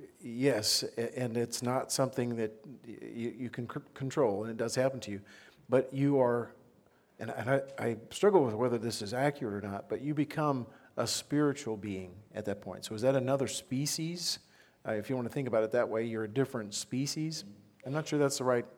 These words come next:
right term, but you have another dimension to who you are, uh, by being born in the Spirit.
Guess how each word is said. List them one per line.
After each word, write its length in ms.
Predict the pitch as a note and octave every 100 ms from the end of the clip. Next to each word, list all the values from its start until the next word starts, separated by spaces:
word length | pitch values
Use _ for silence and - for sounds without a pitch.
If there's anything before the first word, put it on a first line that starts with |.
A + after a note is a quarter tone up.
| -
right 160 | A#2 A2+
term, 260 | D3 A2+
but 220 | G#2+ G2+
you 100 | A#2
have 120 | A#2+ A2+
another 340 | A#2 B2 A2 - - -
dimension 640 | A2 A#2 C3+ C#3 A#2 G#2
to 100 | G#2
who 100 | G#2+
you 240 | A#2+ A2+ A#2+
are, 320 | A2+ G2+ F#2+ - - - _
uh, 140 | G2+ G#2
by 160 | G#2+
being 240 | G#2+ G#2+ G#2
born 200 | G#2 G#2
in 40 |
the 60 | F#2+
Spirit. 380 | - G2 F#2+